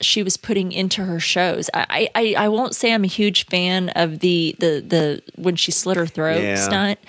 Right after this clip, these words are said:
Speaker 1: Oh, I wasn't sure. I was like, I just, ugh, that doesn't do it for me at all. I'm not turned on by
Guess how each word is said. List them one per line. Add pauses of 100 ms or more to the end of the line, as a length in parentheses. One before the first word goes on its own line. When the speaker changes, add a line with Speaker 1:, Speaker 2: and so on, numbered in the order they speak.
(540)
Speaker 1:
Oh,
I
wasn't
sure.
I
was
like, (400)
I
just, (560)
ugh, (100)
that (260)
doesn't
do
it
for
me
at
all.
I'm
not
turned
on
by